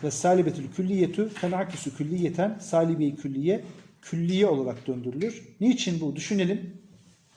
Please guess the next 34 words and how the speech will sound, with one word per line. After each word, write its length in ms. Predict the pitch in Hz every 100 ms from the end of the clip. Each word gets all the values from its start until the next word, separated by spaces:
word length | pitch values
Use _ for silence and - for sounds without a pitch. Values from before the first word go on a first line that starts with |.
| - 147 -
Hiçbir, 420 | - 254 - - 160
hiçbir, 360 | 160 180 -
salibe-i 480 | - 180 190 196 196
külliye 280 | 196 202 208
ne 100 | 202
demek? 220 | 185 247 - - - _
Hiçbir 540 | 240 - 202 185 202
A, 120 | 247
B 220 | 214 226 190
değildir 320 | 170 123 120
demek 260 | 117 110
değil 160 | 254 208
mi? 220 | 120 101 - - - _ _ _ _ -
Hiçbir 320 | 208 - 214
A, 260 | 190 190 185
B 240 | 185 185
değildirse 440 | 185 202 147 - 233
hiçbir 300 | - 196 160
B 180 | 160
de 60 | 196
A 180 | 247 254
değildir. 500 | 202 147 165 208 -
Bu 120 | 240 170
anlaşılır 440 | 190 185 247 247
bir 60 | -
şey 140 | 143
değil 120 | 240
mi 80 | 240
nihayetinde? 400 | 143 120 117 123
Çünkü 400 | 123 202 196 220 - - - _ _ -
bir 420 | 147 196 254 226
kavramı 500 | - 175 170 196 226
diğer 260 | 196 208 -
kavramdan 680 | 185 180 175 196 285 -